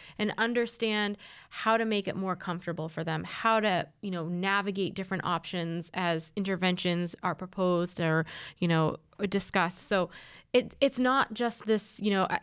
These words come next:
a lot of people think of it as, like, a hippie type of thing. And, and that's not the case at all. A doula can be for any type of birth.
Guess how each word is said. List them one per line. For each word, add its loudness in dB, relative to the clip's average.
a 0
lot 0
of -6
people -6
think -2
of -4
it -4
as, -4
like, -6
a -8
hippie -6
type -6
of -8
thing. -6
And, -2
and 0
that's -4
not -4
the -6
case -4
at -4
all. 4
A 0
doula 2
can -2
be 0
for -4
any -2
type -6
of -8
birth. 0